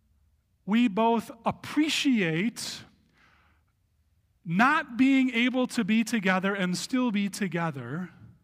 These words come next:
and yet, if we're honest, truly miss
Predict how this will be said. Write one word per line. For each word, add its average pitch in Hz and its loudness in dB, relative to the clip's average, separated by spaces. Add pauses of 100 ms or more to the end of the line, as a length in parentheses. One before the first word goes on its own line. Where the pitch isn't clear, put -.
(1500)
and 202 2
yet, 240 2
if 226 -2
we're 220 -2
honest, 220 -2 (120)
truly 247 0
miss 185 -2